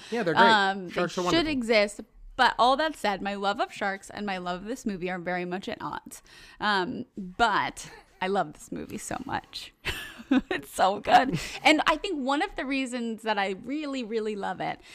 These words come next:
Speaker 2: is that, um, it's so unrealistic. So let's, let's just talk about the, um, the elements of Jaws that cannot be real.
Speaker 1: Yeah.
Speaker 2: Um, so, first, can a shark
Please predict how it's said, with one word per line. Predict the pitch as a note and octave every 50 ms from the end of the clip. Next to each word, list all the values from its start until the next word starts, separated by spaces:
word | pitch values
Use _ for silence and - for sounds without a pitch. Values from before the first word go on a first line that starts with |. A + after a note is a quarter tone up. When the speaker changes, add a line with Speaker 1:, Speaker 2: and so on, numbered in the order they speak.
| - - -
Speaker 2:
is | - - B3+ B3 A#3 A3
that, | G3+ - - - D2 D2+ - - - - - - - -
um, | G#3+ G#3 F#3+ F#3 F3 F#3 F#3 - - -
it's | A3+ B3 - -
so | - - F#4+ E4 E4+ E4 C#4+ -
unrealistic. | A3+ A3+ A3 G3+ F#3+ E3+ D#3+ C#3+ D3+ G3+ - - - - - - -
So | - - A#3 A3 A3
let's, | B3 C#4+ E4 - - -
let's | - B3+ D4 F4 F#4 - -
just | - F4+ - -
talk | - A#3+ A#3 A#3 B3
about | A3+ G3 E3+ E3 - - - - - - - - -
the, | - A#3+ A3 G#3+ G3 G3 - -
um, | G3+ F#3 E3+ F3 E3+ F3+ F#3+
the | A3 G#3
elements | - - B3 B3+ C#4+ C#4+ D#4 C#4+ C#4+ -
of | B3+ G#3
Jaws | - G3+ C#3+ C#3 D#3+ - - -
that | A3 F#3+ E3 - - A3+ - - - -
cannot | - - D#4+ D4 D4+ C4 A#3 A3 -
be | B3 C4 C#4
real. | D4 A4 A#4+ - - - A#3 - - -
Speaker 1:
Yeah. | - B2+ D3 G3 - - - - - _ -
Speaker 2:
Um, | - A3+ A3 G3+ F#3+ F#3 -
so, | - - - B3 G3 D3+ - - - - - - - - - - - - - - -
first, | - D4 B3+ D#3+ - - - - - - - - - - _ _ _ _ _ _ _
can | - - C4 C#4 A#3 A#3 B3 C4+
a | - -
shark | C#4 - - - A3 F#3 E3+ F3 F3 F3